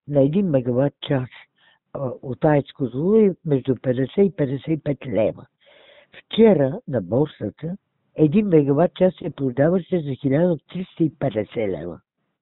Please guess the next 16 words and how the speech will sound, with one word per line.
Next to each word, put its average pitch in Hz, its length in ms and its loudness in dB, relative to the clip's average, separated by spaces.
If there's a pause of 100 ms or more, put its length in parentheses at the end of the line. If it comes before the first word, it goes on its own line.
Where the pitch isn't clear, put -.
(520)
И 139 300 -2 (340)
като 131 320 -2
имате 175 380 2
предвид, 147 640 0 (420)
че - 120 -4
ние 170 300 2
изнасяме 151 640 2 (120)
повече 175 420 0
от 160 160 -2
половината 135 760 -2
произведена 123 840 -2
си 127 180 -10
енергия 123 580 -6 (420)
на 131 160 -2
този 180 360 2
пазар, 135 420 -2